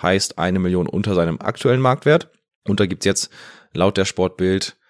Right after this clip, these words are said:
Informationen, dass West Ham United und die A S Rom an dem Flügelspieler interessiert sein sollen. Er kommt in dieser Saison auf vier Tore und sieben Vorlagen, davon vier Tore und vier Lo-, Vorlagen in der Rückrunde.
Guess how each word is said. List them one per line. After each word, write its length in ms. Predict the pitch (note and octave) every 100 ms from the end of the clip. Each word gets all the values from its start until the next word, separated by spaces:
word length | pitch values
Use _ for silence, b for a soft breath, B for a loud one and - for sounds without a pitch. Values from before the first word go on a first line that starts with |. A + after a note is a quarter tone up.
| b b b b
Informationen, 1080 | - G2+ G2 F2+ F2 - F#2+ G2 F#2+ F#2 F2+ -
dass 600 | E2 E2 - - - - _ -
West 260 | A2+ -
Ham 100 | C#3
United 580 | A#2+ G#2+ G#2 G#2+ G#2 - -
und 360 | F#2+ F#2+ -
die 140 | F#2+ -
A 140 | E2+
S 180 | E3+ -
Rom 360 | E2 E3+ E3 b b b _
an 180 | E2 D#2+
dem 180 | D#2+ D#2
Flügelspieler 880 | - E2 D#2+ D#2 - D#2+ D#2+ D#2 _ _ _
interessiert 800 | F2+ - F2 E2+ - F#2 - - _
sein 440 | - D#2 D#2 D2 - b b
sollen. 520 | D#2+ E2 E2 D2+ C#2 b b b
Er 140 | - F#2
kommt 200 | A#2 A#2+
in 60 |
dieser 200 | A#2+ A#2+
Saison 280 | A2+ A2 A2+
auf 120 | G#2
vier 280 | - - C3
Tore 320 | - C3 B2
und 100 | G#2+
sieben 220 | G#2 A#2
Vorlagen, 580 | - A#2+ C#3 C#3+ C#3+ C3
davon 380 | G2+ A2+ - A2+
vier 240 | - A#2+
Tore 260 | - A#2+ A2
und 140 | G2+
vier 200 | - A2+ G#2+
Lo-, 120 | -
Vorlagen 460 | - A2 G#2 G#2
in 120 | - G2+
der 120 | G2
Rückrunde. 500 | A#2+ C3+ C3 B2+